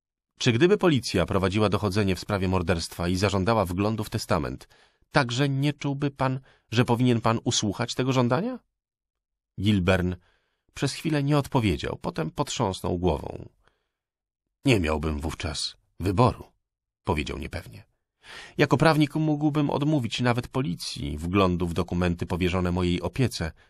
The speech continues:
ale prawdopodobnie nie zrobiłbym tego, bo w takiej sprawie jak morderstwo istnieje tylko jeden uczciwy stosunek do sprawy. Dopomóc w odnalezieniu mordercy, kiedy prawo tego od nas żąda.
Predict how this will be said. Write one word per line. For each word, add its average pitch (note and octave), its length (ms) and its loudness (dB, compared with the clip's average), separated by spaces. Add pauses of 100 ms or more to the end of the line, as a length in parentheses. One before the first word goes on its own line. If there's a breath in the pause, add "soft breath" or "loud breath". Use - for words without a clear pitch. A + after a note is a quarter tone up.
(640)
ale A2 160 4
prawdopodobnie A2 840 2
nie A#2 140 2
zrobiłbym F2 540 0
tego, E2 320 -4
bo D#2+ 120 0
w D2 60 -10
takiej A#2 240 -2
sprawie B2+ 300 -2
jak B2 160 -2
morderstwo A2 640 -2 (600 soft breath)
istnieje C#3+ 600 -2
tylko B2 340 -2
jeden G#2 340 2
uczciwy F#2+ 500 -4
stosunek F2 480 -4
do E2+ 100 -4
sprawy. - 520 -6 (540)
Dopomóc C3 800 0 (500 soft breath)
w F2+ 100 0
odnalezieniu G#2+ 560 2
mordercy, A2 640 0
kiedy G2 220 -4
prawo F2 380 0
tego - 280 -2
od E2+ 160 -8
nas E2 320 -6
żąda. G2 520 -4